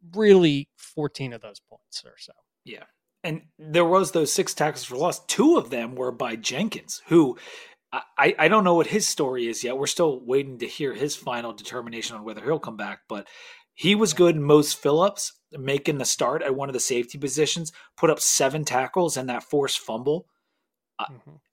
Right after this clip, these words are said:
Speaker 2: I, we had talked about him in fall camp. Like, we'd been hearing good things about Mose Phillips. I think this was a nice building block for him and that he could
Speaker 1: Yep.
Speaker 2: be a very key player for us this year, next year. And then Tisdale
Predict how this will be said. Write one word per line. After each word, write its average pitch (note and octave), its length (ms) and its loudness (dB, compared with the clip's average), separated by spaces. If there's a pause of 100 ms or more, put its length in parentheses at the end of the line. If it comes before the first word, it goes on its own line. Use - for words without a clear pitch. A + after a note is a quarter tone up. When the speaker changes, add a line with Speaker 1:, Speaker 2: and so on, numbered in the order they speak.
(100)
Speaker 2:
I, - 100 -4 (260)
we E3 220 4
had D3+ 140 6
talked D#3+ 320 6
about D#3+ 240 4
him D#3 420 -6 (160)
in A#2 540 -4
fall C#3 220 4
camp. D#3 380 -4
Like, A#2 180 -8
we'd B2 120 -4
been A#2 100 -8
hearing D3+ 360 -4
good D3+ 180 2
things C#3+ 240 -6
about C3 240 -6
Mose B2 220 -6
Phillips. C#3 400 -4 (1160)
I A#2+ 100 -4
think D3+ 300 -4
this C#3 180 2
was C3+ 160 0
a B2+ 60 -6
nice A#2+ 220 -4
building B2+ 380 -2
block C3 300 -6
for C#3+ 140 -8
him D3 320 -6 (220)
and A2+ 140 -8
that G#2 140 -8
he C3+ 180 -4
could C#3 140 -6
Speaker 1:
Yep. B2 40 -14
Speaker 2:
be B2 280 -4 (380)
a A#2 60 -10
very C3 320 4
key C#3 200 -4
player B2 280 0
for D3 160 -2
us B2+ 180 -6 (100)
this C#3+ 220 -4
year, C#3 300 -4 (500)
next C#3 260 -6
year. C#3+ 140 0 (260)
And D3+ 140 -2
then D3 120 0
Tisdale B2 720 0